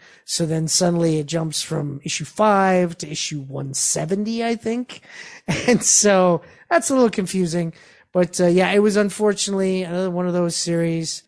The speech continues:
that, uh, a year in twenty eighteen that got, uh, premature-, prematurely canceled within under a year.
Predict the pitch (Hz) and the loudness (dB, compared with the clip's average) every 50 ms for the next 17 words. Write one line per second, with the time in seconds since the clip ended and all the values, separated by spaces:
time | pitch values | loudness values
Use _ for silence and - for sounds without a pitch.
0 | _ - 147 143 139 139 - - 147 139 139 139 139 139 147 147 147 170 165 160 | _ -10 -8 -8 -8 -8 -8 -8 -6 -6 -6 -8 -8 -8 -8 -4 0 2 2 2
1 | 165 - 180 156 143 - 170 170 175 170 165 165 - - - 175 170 170 165 165 | 2 0 -2 -6 -4 -2 0 0 2 2 0 -2 -2 -4 -2 -2 0 0 -2 -2
2 | 151 151 143 - 143 139 143 143 _ - - - 143 139 135 135 135 135 135 _ | -4 -4 -6 -6 -8 -8 -8 -10 _ -12 -10 -10 -8 -8 -8 -10 -12 -12 -14 _
3 | _ _ - 196 208 208 202 196 175 156 165 180 180 170 170 170 _ _ - - | _ _ -4 0 2 4 4 4 2 2 2 2 4 4 2 0 _ _ -8 -2
4 | 196 190 180 165 - - 175 165 156 151 - - 160 151 143 - 147 135 127 127 | -2 0 0 0 -2 0 0 0 0 -2 -4 -4 -4 -4 -4 -6 -8 -10 -10 -12
5 | - - - _ - 151 - - 151 147 143 135 135 _ - 156 151 139 139 135 | -14 -18 -14 _ -6 -4 -4 -4 -4 -4 -4 -6 -8 _ -8 -8 -6 -6 -6 -6
6 | 131 131 139 135 131 127 123 - - | -8 -10 -10 -10 -12 -12 -14 -18 -20